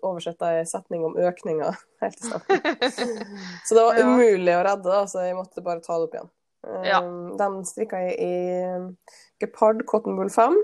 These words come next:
Speaker 1: Eh,
Speaker 2: Mhm.
Speaker 1: veldig fin farge, litt sånn grå, men den har litt sånn lilla skjær i seg nesten, i den grå,
Speaker 2: Ja.
Speaker 1: grå fargen. Ehm, men <laughs> jeg synes den ville være litt kort på meg, eh,
Speaker 2: Ok.
Speaker 1: så jeg har, eh, tatt den opp igjen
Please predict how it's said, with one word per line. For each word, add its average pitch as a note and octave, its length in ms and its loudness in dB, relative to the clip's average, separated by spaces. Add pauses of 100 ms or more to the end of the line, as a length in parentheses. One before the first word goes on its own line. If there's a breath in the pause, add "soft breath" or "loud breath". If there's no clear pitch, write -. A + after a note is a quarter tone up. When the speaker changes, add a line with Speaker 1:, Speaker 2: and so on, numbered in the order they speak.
(680)
Speaker 1:
Eh, G#3 340 2
Speaker 2:
Mhm. A#3 40 -4
Speaker 1:
veldig A3 340 2
fin A3 280 -6
farge, G#3+ 260 0 (200)
litt B3 100 -4
sånn G#3+ 280 -2
grå, G3+ 420 -4
men A3+ 200 -4
den A3 140 -8 (840)
har G#3+ 160 -2
litt A3+ 100 -6
sånn A3+ 160 -6
lilla G3 400 -6
skjær D#3 360 -8
i E3 40 -8
seg E3 160 -10
nesten, - 320 -8 (400)
i - 40 -4
den G3+ 160 0
grå, G#3 220 -2
Speaker 2:
Ja. G#3+ 280 -2 (280)
Speaker 1:
grå G3+ 160 -4
fargen. F#3 360 -2 (560 soft breath)
Ehm, G#3 580 2 (180)
men A#3 200 2
<laughs> A#3 400 -6 (640 loud breath)
jeg B3+ 100 0
synes C4 260 -4
den C4 260 -4
ville C4 200 -2
være A#3 160 4
litt B3 160 -4
kort - 320 -16
på - 100 -12
meg, A#3 180 -2 (440)
eh, G#3+ 340 -2
Speaker 2:
Ok. G#3 200 -4
Speaker 1:
så G#3+ 200 -8
jeg G#3 120 -6
har, G3+ 280 -4
eh, G3+ 140 -8
tatt - 280 -20
den A3 120 -10
opp - 300 -16
igjen E3+ 320 -4